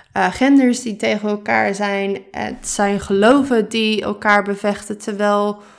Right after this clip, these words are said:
het één grote illusie is, want we zijn allemaal één. En daarom vind ik het ook zo moeilijk als ik heel veel mensen heel boos ziet worden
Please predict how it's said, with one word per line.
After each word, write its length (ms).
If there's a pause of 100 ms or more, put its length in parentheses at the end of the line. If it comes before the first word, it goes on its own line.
(300)
het 200
één 200
grote 320
illusie 420
is, 120
want 200
we 100
zijn 320
allemaal 640
één. 380 (640)
En 300
daarom 320
vind 120
ik 80
het 120
ook 120
zo 160
moeilijk 600
als 220
ik 100
heel 240
veel 160
mensen 420
heel 380
boos 320
ziet 180
worden 460